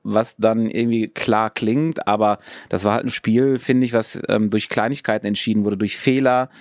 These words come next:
Arsenal natürlich mit ein bisschen mehr Wucht durch den Heimvorteil. Also ich glaube, wenn sie jetzt noch drei, viermal spielen, dann werden die Bayern auch das ein oder andere Mal dieses Spiel gewinnen.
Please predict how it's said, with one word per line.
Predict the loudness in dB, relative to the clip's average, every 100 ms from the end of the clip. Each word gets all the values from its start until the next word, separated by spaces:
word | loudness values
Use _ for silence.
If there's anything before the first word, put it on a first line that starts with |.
| -18 -18 -10
Arsenal | -2 0 0 -4
natürlich | 0 -2 -2 0
mit | 0 2
ein |
bisschen | -2 2 2 4
mehr | 2 0 0
Wucht | -2 0 -2
durch | 0
den | -2 0
Heimvorteil. | 0 0 0 -2 0 0 2 0 -2
Also | 0 0 -2 -4
ich | -2
glaube, | 2 2 2
wenn | 2 2
sie | 2 2 0 -4 -2
jetzt | -2 2
noch | 2 0 -6
drei, | 0 0
viermal | 2 0 0 -2
spielen, | 0 0 2
dann | 0 0
werden | 0
die | 0
Bayern | 2 2 2
auch | 0 -2
das | -4
ein | 0 0
oder | 0
andere | 0
Mal | -2
dieses | -2 -4
Spiel | -2 -2
gewinnen. | 0 0 -2